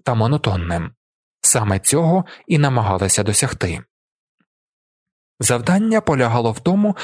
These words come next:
щоб зробити мову, а надто мову будь-якого ідеологічно заангажованого суб'єкта, максимально незалежною від свідомості. Безперечно, у повсякденному житті, перш ніж щось сказати, іноді треба подумати.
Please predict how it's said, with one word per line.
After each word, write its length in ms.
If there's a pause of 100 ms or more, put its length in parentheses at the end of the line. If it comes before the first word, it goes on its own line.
(140)
щоб 280
зробити 460
мову, 440 (320)
а 120
надто 480
мову 480
будь-якого 720
ідеологічно 640
заангажованого 840
суб'єкта, 760 (360)
максимально 720
незалежною 800
від 140
свідомості. 800 (440)
Безперечно, 760 (240)
у 100
повсякденному 840
житті, 520 (280)
перш 280
ніж 160
щось 260
сказати, 560 (300)
іноді 380
треба 320
подумати. 640